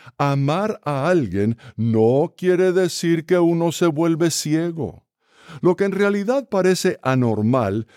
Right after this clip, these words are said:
no es la acción de su novia, sino la reacción suya. Ella no hizo nada en absoluto que debería haberle hecho dudar del amor que le tiene, y sin embargo, usted se imaginó lo peor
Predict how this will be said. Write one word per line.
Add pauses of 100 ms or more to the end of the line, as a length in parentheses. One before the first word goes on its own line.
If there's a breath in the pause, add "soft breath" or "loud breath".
(140 soft breath)
no
es
la
acción
de
su
novia,
sino
la
reacción
suya. (560 soft breath)
Ella
no
hizo
nada
en
absoluto
que
debería
haberle
hecho
dudar
del
amor
que
le
tiene, (420 loud breath)
y
sin
embargo, (160 loud breath)
usted
se
imaginó
lo
peor